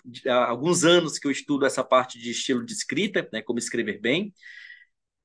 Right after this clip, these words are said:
É, inclusive, meus livros de cabeceira são sobre isso.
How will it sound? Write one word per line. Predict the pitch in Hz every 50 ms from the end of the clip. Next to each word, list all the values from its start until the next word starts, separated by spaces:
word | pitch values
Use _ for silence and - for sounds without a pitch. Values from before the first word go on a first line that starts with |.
| _ _ _
É, | 131
inclusive, | 139 120 151 156 127 139 156 151
meus | 151 151 127
livros | 135 156 156 135 131
de | 135
cabeceira | - 151 139 139 120 - - 147 160 156 143
são | - - 131
sobre | - - 147 120 120 120
isso. | 120 131 180 202 196 -